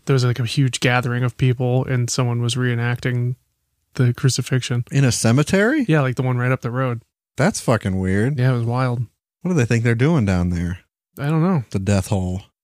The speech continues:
Speaker 1: I wouldn't go to something like that. I don't wanna watch that.
Speaker 2: No, but people do. There are a lot of confusing things about religion in general, but one that really mystifies me is how much,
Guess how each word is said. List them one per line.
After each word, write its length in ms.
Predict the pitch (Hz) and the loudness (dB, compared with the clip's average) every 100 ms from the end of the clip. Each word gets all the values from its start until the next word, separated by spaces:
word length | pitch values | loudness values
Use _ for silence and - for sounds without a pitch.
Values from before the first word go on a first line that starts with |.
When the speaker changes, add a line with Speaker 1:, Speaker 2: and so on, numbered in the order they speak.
| _ | _
Speaker 1:
I 80 | 143 | 0
wouldn't 220 | 220 214 | 2 2
go 140 | 139 120 | 2 -2
to 80 | 117 | -4
something 360 | - 123 - | -4 -4 -4
like 160 | 123 113 | -4 -4
that. 220 | 123 147 | -2 0
I 80 | 175 | 2
don't 100 | 208 | 2
wanna 140 | 139 | 0
watch 280 | 120 123 117 | 0 -4 -4
that. 280 | 139 151 196 - _ _ _ | -2 -2 -4 -8 _ _ _
Speaker 2:
No, 260 | 101 110 160 | -2 2 2
but 140 | 104 | 0
people 220 | 110 143 151 | 0 0 0
do. 420 | 123 185 98 101 _ _ _ | 0 0 -2 -8 _ _ _
There 120 | - | -2
are 40 | 170 | 2
a 40 | |
lot 160 | 190 208 | 2 2
of 60 | 175 | 2
confusing 460 | 143 165 147 131 | 0 0 0 0
things 200 | 113 117 101 | 0 0 0
about 260 | 101 98 | 0 0
religion 640 | 98 92 104 101 113 117 120 _ _ - | 0 -2 -2 0 0 0 -4 _ _ -4
in 160 | 107 | -2
general, 540 | 98 110 117 127 135 143 _ _ _ - | 0 2 2 2 0 -2 _ _ _ -6
but 280 | 120 120 - | -2 -2 -2
one 580 | 139 147 180 185 185 143 | -2 0 2 2 0 0
that 160 | 139 | -2
really 320 | 127 135 143 | 0 2 2
mystifies 680 | 120 123 - 113 107 95 95 | 2 0 -2 -2 0 0 -2
me 220 | 95 95 | -2 -4
is 640 | 87 98 95 95 98 101 - _ _ _ - | -2 -2 -2 -2 -4 -8 -12 _ _ _ -10
how 300 | - 127 131 | -4 0 0
much, 760 | 123 113 110 - - - - | 2 0 -2 -4 -8 -10 -14